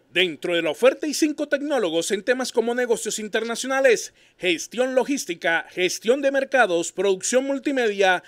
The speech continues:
y análisis y desarrollo de sistemas de información. También once especializaciones tecnológicas en temas como gestión del talento humano, seguridad de base de datos, manufactura, laboratorios de ensayo y investigaciones de mercados,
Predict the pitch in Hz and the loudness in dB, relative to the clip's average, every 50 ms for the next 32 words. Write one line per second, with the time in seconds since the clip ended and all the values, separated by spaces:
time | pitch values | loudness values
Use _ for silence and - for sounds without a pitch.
0 | - - _ - 196 214 233 240 277 285 277 277 285 - - 285 - - 285 277 | -14 -20 _ -6 0 0 2 2 2 0 -2 -2 -4 -4 -4 -4 -4 -4 -4 -2
1 | 277 - - - 277 269 277 247 226 226 220 - 285 - - 214 190 185 180 - | -2 -2 0 0 0 0 2 2 2 2 2 0 -4 -2 -2 -2 -2 -2 -2 -2
2 | - 196 196 - - 208 214 208 202 - - 247 247 240 208 160 120 - _ - | -2 -2 -2 -2 -2 -2 -2 -2 -4 0 2 2 2 2 0 -4 -8 -14 _ -2
3 | 160 175 156 117 104 127 190 240 254 254 254 240 - 262 - - 247 233 269 240 | -2 -2 -2 -4 2 4 4 4 4 4 -2 -2 -4 -6 -4 -2 -2 -2 -2 -2
4 | 240 226 - 247 - 269 262 254 - - 226 233 240 240 254 269 226 208 185 - | -4 -4 -6 -6 -4 -4 -4 -4 -2 -2 -2 -2 -2 0 0 0 0 0 -2 -4
5 | 170 156 - 180 170 170 - 226 233 240 233 - 233 214 208 180 175 170 165 - | -4 -4 -4 -6 -6 -4 -2 -2 -2 -4 -2 -2 -2 0 0 -2 -2 -4 -6 -4
6 | 233 269 277 277 277 269 - 277 269 247 226 - - 220 254 262 277 277 254 220 | -4 -2 -2 -2 -2 0 0 0 0 0 -2 -2 -2 -2 0 0 0 2 2 2
7 | 151 - _ _ _ _ _ - - - 196 196 180 190 170 175 170 202 226 233 | 0 -2 _ _ _ _ _ -8 -4 -2 -2 0 0 -2 -2 0 2 2 2 2
8 | 202 220 208 233 240 - - 240 240 254 240 202 - - 175 175 180 175 - - | 2 0 0 0 -2 0 0 2 2 2 2 0 -2 -2 -2 0 0 -2 -4 -10
9 | - _ _ _ - 170 220 240 254 208 - 262 226 - - 262 226 196 170 165 | -16 _ _ _ -4 -2 -2 -2 -2 -2 -2 -4 -4 -6 -6 -6 -2 -2 0 -2
10 | 170 143 151 185 196 202 185 180 175 160 - 247 254 269 254 220 208 254 254 247 | -2 0 0 0 2 2 0 0 -2 0 0 0 0 0 -2 -2 -2 -4 -4 -4
11 | - - 254 226 226 220 240 247 262 254 240 247 - - 262 277 - - 240 214 | 0 2 2 2 2 0 -4 -6 -6 -6 -6 -8 -8 -2 0 0 0 0 -4 -6
12 | 202 185 208 208 220 214 - - 254 269 262 240 214 - - - | -2 0 0 0 0 -2 0 0 4 6 6 6 4 2 -4 -12